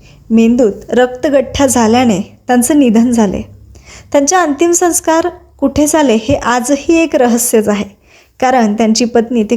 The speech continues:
कधीही उघड करत नाही. आज हबल स्पेस टेलिस्कोप हे नाव जगभर ओळखले जाते. विश्वाचे अद्भुत फोटो घेणाऱ्या या अंतराळ दुर्बिणीला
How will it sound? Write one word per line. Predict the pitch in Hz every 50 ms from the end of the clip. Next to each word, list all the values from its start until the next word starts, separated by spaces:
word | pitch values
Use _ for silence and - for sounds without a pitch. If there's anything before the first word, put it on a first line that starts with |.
| 233 -
कधीही | 233 226 269 262 262 330 311
उघड | 294 247 220 220 233 226 277
करत | 277 247 214 214 220 - -
नाही. | 220 202 190 196 196 - - _ _ _ _ _ _ _ _ _ _ _ _ _ _ _ - - - - - - -
आज | 339 349 349 339 - - -
हबल | 277 262 240 302 320 349
स्पेस | 339 - - - 320 302 311 302 - - -
टेलिस्कोप | 269 247 240 247 233 240 - - 285 - - - - 262 226 208 - -
हे | - - 277 277 285
नाव | 277 277 240 226 233 240 233
जगभर | - - 240 233 226 226 240 240 285 302 320
ओळखले | 311 294 240 233 240 - - 240 220
जाते. | 214 196 185 190 - 196 - - - _ _ _ - - - - _ _ - -
विश्वाचे | 254 226 - - 277 277 269 254 233 302
अद्भुत | 311 294 254 214 196 226 - 269 285 285 - -
फोटो | 320 285 226 226 254 254
घेणाऱ्या | 233 247 233 226 220 233 247 277 277
या | 285 302 311 302
अंतराळ | 277 254 240 233 262 254 269 262 254
दुर्बिणीला | 214 247 254 240 208 - 240 247 277 294 277 233 214